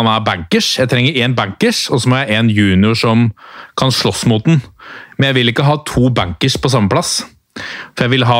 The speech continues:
den dynamikken med de to, at det er en litt yngre som er med å slåss om, om plassen. Men de har ikke økonomi nok, eller, eh, han tror ikke på å ha to helt like, eh, like jevn, eh, hva skal vi si, både jevngamle,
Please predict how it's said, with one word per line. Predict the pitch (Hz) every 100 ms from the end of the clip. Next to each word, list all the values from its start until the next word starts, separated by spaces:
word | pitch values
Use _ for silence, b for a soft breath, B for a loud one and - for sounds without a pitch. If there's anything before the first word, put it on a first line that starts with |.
| 117
den | 110
dynamikken | 113 113 113 101 - 117
med | 113 104
de | 101
to, | 147 170
at | 139
det |
er | 113
en | 107
litt | 117 110
yngre | 104 95 107 127
som | 123 120 117
er | 117 107
med | 101
å | 113
slåss | 107 98 113
om, | 104 107
om | 104 104 104 101 101
plassen. | 104 - 214 247 B B B B B
Men | 147
de | 160
har | 139
ikke | - 110
økonomi | 147 147 135 101
nok, | 101 131 - - -
eller, | 135 104 101 131 135 143
eh, | 139 139 120 120 117 117 113
han | 117 131
tror | 127 107 92
ikke | 98 131 120
på | 110 104 110
å | 113
ha | 117
to | - 113 123
helt | 117 107 104 120
like, | 120 92 - - 101 98 85 B B B -
eh, | 113
like | 120 104 -
jevn, | 113 107 95 92 90
eh, | 90 90
hva | 98
skal | 127
vi | 123
si, | 143
både | 127 123
jevngamle, | 127 107 95 90 90 123